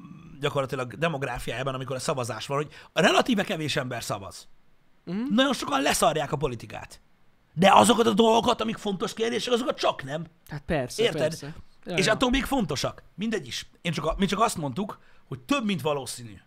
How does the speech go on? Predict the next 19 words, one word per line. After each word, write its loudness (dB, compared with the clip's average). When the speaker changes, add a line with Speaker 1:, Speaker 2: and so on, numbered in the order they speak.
Speaker 1:
hogy -4
jövőre 2
lesznek -8
olyan -2
influencerek, -8
akik, 4
Speaker 2:
Ja, -4
Speaker 1:
akik 2
Speaker 2:
ez 0
Speaker 1:
be 6
Speaker 2:
nem 0
Speaker 1:
fognak -2
Speaker 2:
kérdés. -4
Speaker 1:
állni -4
valami -6
Speaker 2:
Ez -4
Speaker 1:
mögé. -2
Speaker 2:
nem -8
kérdés. -8